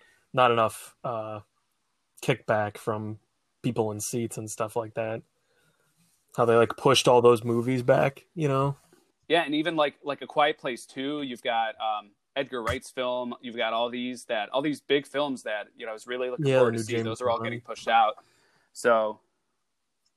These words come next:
Speaker 2: oh gosh, yeah, yeah, that one too. Yeah, I'll be very curious to see what they, what they end up doing or what the game plan is. I haven't heard anything,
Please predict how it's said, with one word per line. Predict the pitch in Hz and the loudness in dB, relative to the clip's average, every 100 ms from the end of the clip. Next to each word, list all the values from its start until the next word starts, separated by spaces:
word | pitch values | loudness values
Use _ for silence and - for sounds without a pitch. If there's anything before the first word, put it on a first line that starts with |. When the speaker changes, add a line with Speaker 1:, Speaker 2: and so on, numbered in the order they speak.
| _ _ | _ _
Speaker 2:
oh | - 147 120 | -8 -4 -2
gosh, | 127 127 101 123 | -2 -2 -4 -6
yeah, | 120 101 | -6 -6
yeah, | 104 113 104 | -10 -10 -8
that | 110 104 | -10 -12
one | 101 | -10
too. | 123 107 98 _ _ _ _ _ _ _ _ _ _ _ _ _ | -8 -8 -10 _ _ _ _ _ _ _ _ _ _ _ _ _
Yeah, | 143 | 4
I'll | 135 | 4
be | 123 151 | 4 0
very | 160 233 | 0 -2
curious | 240 170 196 - | -4 -6 -6 -8
to | - | -12
see | 131 151 117 | -6 -6 -8
what | 104 110 - | -8 -8 -6
they, | 123 113 110 101 101 107 _ _ _ _ _ _ | -6 -6 -8 -12 -16 -18 _ _ _ _ _ _
what | - 131 117 139 | -16 -2 2 4
they | 151 | 4
end | 139 | 4
up | 110 | 2
doing | 123 123 113 104 | 4 4 2 -2
or | 104 | -2
what | 107 123 | 0 -2
the | 117 | -2
game | 117 120 | -4 -4
plan | 113 101 | -4 -6
is. | 101 | -2
I | 120 131 | 2 4
haven't | 127 120 | 2 -2
heard | 127 117 113 - | -4 -6 -8 -10
anything, | 120 117 120 113 110 104 | -10 -8 -8 -8 -10 -16